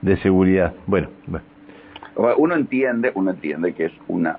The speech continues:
Speaker 2: un, un llamado de atención, que efectivamente está bien. Eh, uno entiende, y de hecho así funcionan los cupos femeninos, y está bien, pero hay un punto donde si pasan los meses y no pudiste encontrar a nadie, eh, para ese lugar,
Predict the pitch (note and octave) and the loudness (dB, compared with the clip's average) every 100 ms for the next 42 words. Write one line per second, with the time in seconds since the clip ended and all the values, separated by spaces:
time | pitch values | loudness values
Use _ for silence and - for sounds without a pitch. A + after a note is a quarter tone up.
0 | - - - - - F2 F2+ E2 E2 E2+ | -10 -10 -10 -10 -4 0 2 2 2 4
1 | F2 D#2 D2 - E2+ F2 - D3+ A2+ C#3 | 2 2 0 0 0 0 0 0 2 -2
2 | - D2 - D#2+ C#2+ C#2+ - - E2+ G2+ | -6 -10 -10 -8 -6 -8 -12 -2 2 4
3 | G2+ F2 E2+ F2 - - - - - - | 4 4 2 0 -4 -20 -20 -20 -20 -4
4 | F#2 E2+ - - - G2 G2 F2+ E2+ E2+ | -2 -2 -6 -14 -6 -4 0 0 -2 -2
5 | E2 F2+ F#2 E2+ D#2+ D#2+ E2 E2 D2 - | -2 0 0 0 -2 -2 0 -2 -2 -6
6 | F#2+ F#2 D#2+ D#2 - E2+ E2 D2+ - - | -10 -6 -6 -4 0 2 2 -2 -10 -6
7 | F2+ E2+ - - D2 F#2+ A#2 A2+ F#2+ F#2 | -4 -4 -8 -8 2 4 6 6 6 2
8 | F2+ - - - C#2 - E2 G2+ G2+ F#2 | 0 -8 -14 -6 -4 0 2 6 6 4
9 | E2+ D2+ - - - - _ _ - - | 2 -2 -10 -20 -20 -20 _ _ -12 -8
10 | C2 - G2+ A2 G#2+ F2 E2 D2 C#2+ D2+ | -2 2 4 4 2 0 0 0 0 0
11 | D2+ D2+ C2+ - - - - - - - | 0 0 -2 -6 -20 -20 -20 -20 -20 -20
12 | - - D2 C#2+ D2+ - - - - - | -20 -12 -8 -4 -2 -4 -10 0 0 2
13 | A2 G#2 F#2 G#2 E2+ - - D2+ D#2+ F2+ | 4 4 4 2 -2 -8 -8 -4 -2 0
14 | F2+ - F2+ F2+ F#2 G2 G2 F2 E2 F2 | -2 -2 -2 0 2 2 0 -2 -2 -2
15 | E2+ E2 E2 D#2+ D#2+ D#2+ - E2 E2 F2+ | 0 -2 -2 -2 -2 -4 -6 -6 0 0
16 | E2 D#2+ | 0 -2